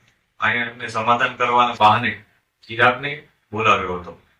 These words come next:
અને ત્યાં એના સાથે મારામારી કરી અને આ ઘટનાને અંજામ આપ્યો. આ ઘટનામાં જે વેપન વપરાયા છે, એ ચપ્પુ છે. એ ચપ્પુ પણ, અ, પોલીસ અત્યારે, અ, રિકવર કર્યું છે. આ ઉપરાંત, અ,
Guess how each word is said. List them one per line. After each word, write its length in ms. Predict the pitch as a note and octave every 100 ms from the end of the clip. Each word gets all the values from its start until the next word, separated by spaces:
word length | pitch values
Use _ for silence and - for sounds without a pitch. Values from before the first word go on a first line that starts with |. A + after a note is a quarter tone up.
| _ _
અને 300 | G#2 A2 A2+
ત્યાં 480 | A#2 A#2+ A#2+ A#2+ A#2+
એના 180 | A2+ A#2+
સાથે 280 | A2+ A2+ G#2+
મારામારી 540 | G#2 - A2+ A#2+ A#2
કરી 260 | B2 A#2+ A2
અને 160 | G#2+
આ 100 | G#2
ઘટનાને 420 | G2+ G2 A2 G2+
અંજામ 320 | G2 G2 F#2+ F2+
આપ્યો. 320 | F2+ F2 - _ _ _ _ _ _ _ -
આ 100 | G#2+
ઘટનામાં 880 | A2+ - C3+ C#3 C3+ C#3 C3+ B2+ G#2+
જે 120 | A#2
વેપન 300 | A2 A2 C3+
વપરાયા 500 | A#2+ A#2 C3+ C3+ B2
છે, 120 | A#2
એ 120 | A2+
ચપ્પુ 380 | A2 A2 - C3+
છે. 320 | C3 D#3 - _ _ _ _
એ 80 | G#2+
ચપ્પુ 400 | - A#2+ - B2
પણ, 180 | B2+ A#2
અ, 360 | A2+ A2 G#2+ G2+
પોલીસ 480 | _ G#2 G#2+ -
અત્યારે, 400 | A2+ A#2 A2 G#2
અ, 200 | - G2+
રિકવર 480 | G2 F#2 - G#2+ G#2+
કર્યું 280 | G2+ G#2 G#2+
છે. 180 | C3 - _ _ _ _
આ 140 | G#2+ A#2+
ઉપરાંત, 560 | A#2+ C3+ C3 C3 A#2
અ, 160 | A2+